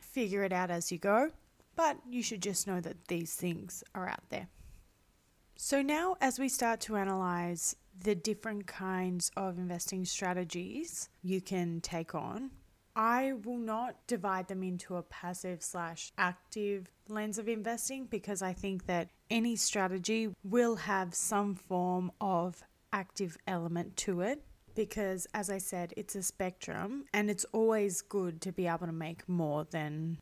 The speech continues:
whatever the market's making, right? But today, some of the strategies we'll be looking at are value investing, growth investing,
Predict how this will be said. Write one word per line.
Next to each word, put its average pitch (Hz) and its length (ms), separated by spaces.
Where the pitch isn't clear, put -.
whatever 165 340
the 156 120
market's - 560
making, 170 420
right? 220 300
But 254 320
today, 262 360
some 226 240
of 208 60
the 214 100
strategies 185 640
we'll 180 80
be 170 140
looking 175 360
at 165 240
are 160 400
value 214 420
investing, 254 720
growth 196 380
investing, 196 720